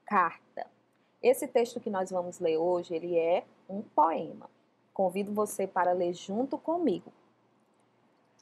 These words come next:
Hoje fiquei animado, o carteiro me entregou uma carta de um grande amigo que muito me alegrou. Na carta ele escrevia que tinha muita saudade e que qualquer dia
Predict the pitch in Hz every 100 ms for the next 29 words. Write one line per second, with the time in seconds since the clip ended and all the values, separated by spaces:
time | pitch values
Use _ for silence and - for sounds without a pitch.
0 | - _ 285 320 285 - 247 - 220 220
1 | 226 220 165 165 160 160 - - 196 -
2 | 190 - - 214 254 247 226 208 196 190
3 | 180 170 165 165 - _ 190 190 180 -
4 | 196 185 208 208 185 180 180 226 247 240
5 | 208 190 190 196 - _ _ 302 277 254
6 | 262 302 294 - 220 202 175 170 165 160
7 | 147 147 - _ _ _ _ _ _ 196
8 | 190 180 - 214 226 - 208 202 - 233
9 | 214 180 185 190 175 160 - _ 202 196
10 | - 233 233 214 214 311 330 330 254 254
11 | - 196 180 165 170 160 - - _ _
12 | - 269 - 277 311 262 - 294 269 233
13 | 202 226 240 190 180